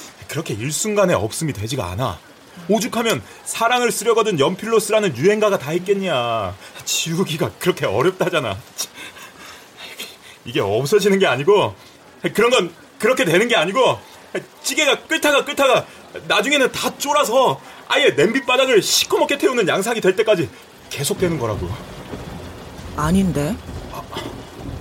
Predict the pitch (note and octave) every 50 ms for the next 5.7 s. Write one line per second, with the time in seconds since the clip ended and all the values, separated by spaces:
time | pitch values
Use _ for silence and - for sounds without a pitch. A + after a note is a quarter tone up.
0 | - - - - - - - - - - - - - - - - C#3 A#2+ F#2+ -
1 | - - - - - - B2 G#2 C3 B2+ C#3+ D#3 D#3 A2+ G2+ A2 C#3 F#3 F3 F#3+
2 | B2+ A2+ C3+ C3+ G2+ G2 B2+ D3+ D#3+ F3+ F#3+ E3 C#3+ B2+ - - - - - -
3 | - - - - - - - - - C#3 B2 A#2 F3 F3 B3+ B3 G3 - - B2
4 | C3+ F3 G3+ A3 A#3+ G3 C#3+ C3+ D#3+ F3 F3 - - - - - - - F#3 F3+
5 | - - - D3 - - - - - A2 C#3 F3 F3 A#2